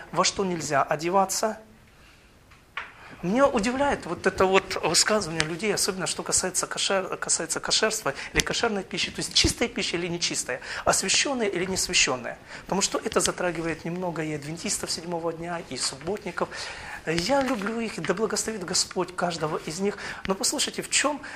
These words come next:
как бы, вот где обочина, или где вот они зацепили, а, вот ложь, где у них пришло уже обольщение.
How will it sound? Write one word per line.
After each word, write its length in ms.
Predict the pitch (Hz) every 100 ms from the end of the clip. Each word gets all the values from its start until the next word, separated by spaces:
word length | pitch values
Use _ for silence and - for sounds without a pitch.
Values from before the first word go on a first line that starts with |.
| -
как 160 | - 180
бы, 140 | 196
вот 220 | 208 226
где 220 | - -
обочина, 600 | 302 247 202 247 - 165 160
или 260 | - 185
где 540 | 165 160 214 269 254 - - - -
вот 320 | 165 202 -
они 220 | 202 226
зацепили, 960 | 196 - - 208 - 269 208 196 196 180 - -
а, 100 | -
вот 400 | 156 175 185 - -
ложь, 480 | 180 226 214 - - -
где 400 | 160 160 214 262
у 120 | 247
них 340 | 196 208 - - - -
пришло 320 | 185 - 208
уже 180 | 190 190
обольщение. 720 | 165 170 185 - 226 175